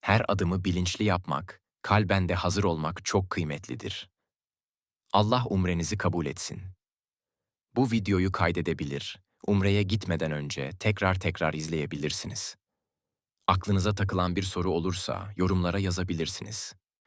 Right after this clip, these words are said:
Bu anlatım umreye hazırlık sürecinde sana yardımcı olduysa, kanala abone olmayı unutma.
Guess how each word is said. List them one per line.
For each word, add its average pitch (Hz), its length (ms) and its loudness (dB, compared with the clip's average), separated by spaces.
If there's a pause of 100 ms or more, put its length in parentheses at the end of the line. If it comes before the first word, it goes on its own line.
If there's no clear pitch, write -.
(180)
Bu 160 140 4
anlatım 139 420 2
umreye 113 360 2
hazırlık 95 460 0
sürecinde 90 440 -2
sana 95 260 0
yardımcı 92 520 0
olduysa, 85 680 -2 (380)
kanala 110 440 4
abone 98 280 4
olmayı 98 380 2
unutma. 87 640 -4